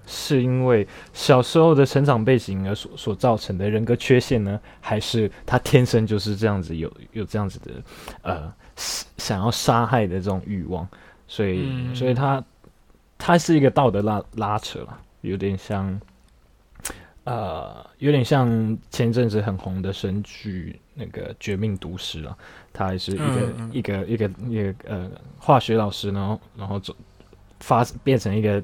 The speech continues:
Speaker 1: 最大的毒枭，那非常，非常新颖啊，我觉得还蛮、嗯，也蛮适合大家，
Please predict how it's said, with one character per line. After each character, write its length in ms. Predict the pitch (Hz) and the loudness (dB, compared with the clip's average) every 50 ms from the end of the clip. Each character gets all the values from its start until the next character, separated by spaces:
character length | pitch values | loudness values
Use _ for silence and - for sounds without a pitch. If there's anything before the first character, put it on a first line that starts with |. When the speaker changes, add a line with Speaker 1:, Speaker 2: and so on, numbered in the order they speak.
| - - | -4 -6
Speaker 1:
最 180 | - - 139 113 | -2 0 2 2
大 220 | 98 - 110 95 | 4 2 2 0
的 60 | 98 | 0
毒 280 | 95 - - 80 90 101 | -4 -6 -8 -10 -8 -10
枭， 320 | - - - 90 85 95 95 - - - - - - - - | -8 -8 -8 -6 -6 -8 -10 -12 -14 -18 -16 -18 -18 -14 -8
那 360 | - 110 104 95 92 87 76 - - _ _ _ _ _ _ _ _ _ _ _ - - _ _ - | -6 -4 -2 -2 -2 -4 -6 -10 -16 _ _ _ _ _ _ _ _ _ _ _ -20 -20 _ _ -20
非 300 | - - - 139 127 131 | -6 0 2 2 2 2
常， 640 | - 120 113 104 101 104 104 107 107 110 110 113 110 117 - - - - - _ - _ _ _ _ _ _ | 0 -2 -4 -2 -2 -2 -2 -2 -4 -4 -6 -8 -12 -14 -16 -18 -20 -20 -20 _ -20 _ _ _ _ _ _
非 180 | - - - 190 | 0 4 8 10
常 140 | 190 170 151 | 10 10 8
新 260 | - - 156 160 165 | 6 4 4 4 6
颖 160 | 151 127 104 | 6 4 2
啊， 180 | 85 85 92 127 - | 0 -4 -8 -10 -10
我 100 | - 101 | -8 -8
觉 180 | - 98 98 | -6 -4 -2
得 160 | 98 98 98 98 | -2 -2 -2 -2
还 120 | 113 104 | -4 -4
蛮、 240 | 95 95 95 95 92 95 107 120 - _ _ - | -4 -4 -4 -4 -4 -6 -8 -10 -14 _ _ -16
嗯， 80 | - 107 - - | -14 -14 -12 -8
也 140 | 104 98 | -6 -4
蛮 180 | 92 90 92 98 | -4 -4 -4 -4
适 160 | - - 110 | -4 -4 -4
合 200 | 95 90 90 - - - _ _ | -4 -4 -6 -8 -12 -20 _ _
大 160 | - 110 110 | -14 -12 -12
家， 260 | 107 - - - 98 | -12 -10 -10 -10 -10